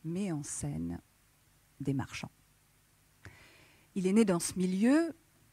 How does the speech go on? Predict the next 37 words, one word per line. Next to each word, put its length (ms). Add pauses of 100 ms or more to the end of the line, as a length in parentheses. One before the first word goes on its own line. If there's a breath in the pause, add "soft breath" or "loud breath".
(600)
On 60
ne 80
peut 100
pas 140
dire 260
qu'il 200
ait 20
été 300
séduit 500
par 140
les 180
activités 520
de 80
son 220
père 320
et 80
probablement 560
de, 140
d'un 200
certain 260
nombre 200
de 80
membres 320
de 100
sa 160
parenté. 480 (800)
Mais 180
le 140
fait 300
est 160 (420 soft breath)
que 80
dans 120
la 100
Florence 340
du 100
quatorzième 460
siècle, 560